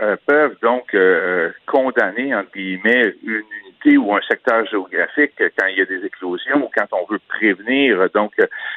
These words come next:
la propagation de maladies. Alors, je pense que, euh, il va falloir qu'on travaille de concert avec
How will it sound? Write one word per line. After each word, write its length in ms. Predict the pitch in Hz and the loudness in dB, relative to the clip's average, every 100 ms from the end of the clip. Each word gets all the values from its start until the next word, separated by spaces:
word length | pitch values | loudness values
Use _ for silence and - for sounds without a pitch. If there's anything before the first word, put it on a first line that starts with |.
| - | -6
la 120 | 107 101 | -4 0
propagation 680 | 107 107 95 90 - 117 | 0 0 0 0 0 -4
de 80 | 104 | -2
maladies. 480 | 95 82 78 80 87 | -2 0 -2 -4 0
Alors, 240 | 80 92 82 - - - - | 2 2 -2 -8 -12 -10 -8
je 60 | |
pense 320 | - 135 143 | -4 -2 -2
que, 100 | - | 0
euh, 520 | 98 87 90 101 90 78 | 2 2 0 0 0 0
il 120 | 90 | -2
va 60 | 101 | 0
falloir 220 | 113 113 | 0 0
qu'on 160 | 104 | -2
travaille 460 | - 101 92 107 117 | -2 -2 2 2 2
de 80 | 101 | -2
concert 540 | - 107 90 123 117 101 | -2 -4 -2 0 0 0
avec 200 | 87 | -2